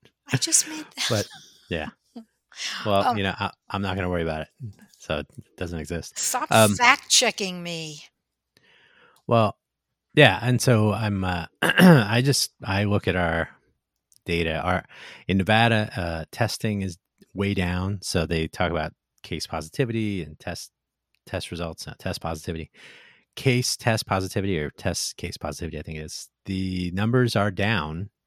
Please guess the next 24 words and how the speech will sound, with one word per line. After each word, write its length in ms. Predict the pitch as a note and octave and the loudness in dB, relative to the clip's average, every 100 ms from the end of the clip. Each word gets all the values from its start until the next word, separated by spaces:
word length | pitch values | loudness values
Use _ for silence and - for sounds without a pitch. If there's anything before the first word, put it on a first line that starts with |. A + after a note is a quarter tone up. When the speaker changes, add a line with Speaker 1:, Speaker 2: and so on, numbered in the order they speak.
| _ _ _ _ _ _ _ _ _ _ _ _ - | _ _ _ _ _ _ _ _ _ _ _ _ -18
Speaker 2:
So 160 | - F2 | -8 -4
that 120 | F2 | -2
is 120 | E2 | -2
the 100 | D#2+ | -6
percentage 540 | - - - A2 G#2 F2 | -10 -6 -2 0 0 -4
of 140 | D#2 _ _ _ - | -8 _ _ _ -8
positive 400 | F#2 F2 E2+ D#2+ | -4 -4 -6 -6
cases 500 | - E2+ - E2 D#2 | -6 -4 -6 -8 -10
is 140 | D#2 | -12
down, 420 | - E2+ D#2 D#2 D2+ | -8 -6 -6 -10 -8
but 140 | F#2 - | -8 -8
so 320 | - - F#2 | -10 -4 -4
is 180 | F2+ E2 | -4 -6
the 140 | - E2 | -12 -18
testing. 640 | - - C#3 - F#2 D#2 E2+ _ _ _ _ _ - _ _ - | -8 -4 -2 -4 -12 -14 -18 _ _ _ _ _ -20 _ _ -6
And 120 | F#2 | -4
I, 120 | F#2 F2+ F2+ _ | -2 -4 -8 _
I 80 | - | -4
read 340 | G2 F2+ D3 D3 | -2 2 0 2
this 240 | A#2 - | 0 0
at 80 | F2+ | -4
one 200 | F2+ F2 | -4 -4
point. 340 | - E2+ E2 _ _ _ _ _ - | -4 -4 -4 _ _ _ _ _ -10
Um, 360 | E2+ D#2 D2 | -8 -8 -12